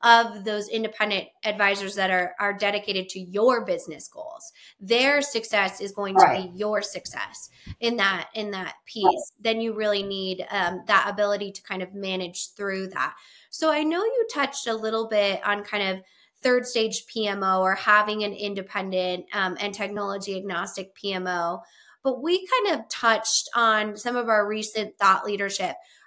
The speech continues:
Speaker 1: of just not only the saturation of niche products, of interoperability products, of platform-based,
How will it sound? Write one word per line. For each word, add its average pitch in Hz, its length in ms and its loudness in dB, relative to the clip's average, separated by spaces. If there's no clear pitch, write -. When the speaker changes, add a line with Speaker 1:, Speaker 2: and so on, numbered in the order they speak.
Speaker 1:
of 247 100 0
just 320 240 -2
not 262 300 6
only 311 540 0
the 220 260 6
saturation 214 1120 0
of 190 400 4
niche 220 420 -4
products, 214 520 0
of 190 180 -12
interoperability 196 960 -4
products, 214 540 2
of - 160 -20
platform-based, 220 880 4